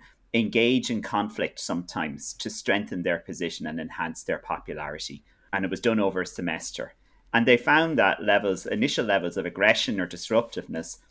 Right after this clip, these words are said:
were associated with an increase in popularity over, uh, over a, a term. Um, these sorts of, of papers are very common, and they're fantastic for, for clickbait, for, for, for red top newspapers and, and perhaps shows like this.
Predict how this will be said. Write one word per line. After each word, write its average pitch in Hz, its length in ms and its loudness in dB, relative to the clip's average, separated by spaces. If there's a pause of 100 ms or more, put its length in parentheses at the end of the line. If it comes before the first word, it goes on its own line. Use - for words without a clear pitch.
(160)
were 131 320 6
associated 85 760 -2
with 90 160 -8
an 85 80 -6
increase 82 380 -6
in 87 100 -8
popularity 80 840 -4 (320)
over, 87 460 0
uh, 80 260 -2
over 85 260 -4
a, - 280 -6
a 92 40 -8
term. 82 500 -6 (520)
Um, 101 360 0 (160)
these 147 180 0
sorts 151 260 0
of, 107 240 -2
of 101 220 0
papers 98 420 0
are 87 140 0
very 110 280 2
common, 92 360 -2
and 87 100 -8
they're 98 80 -2
fantastic - 640 2
for, - 320 0
for - 240 -2
clickbait, - 560 -2
for, 90 280 0 (260)
for, 87 320 -2
for 90 280 0
red 95 220 2
top - 240 -4
newspapers 87 720 -2
and, 85 180 -6
and 135 200 0
perhaps 147 280 -4
shows 123 260 0
like 90 200 2
this. 98 260 0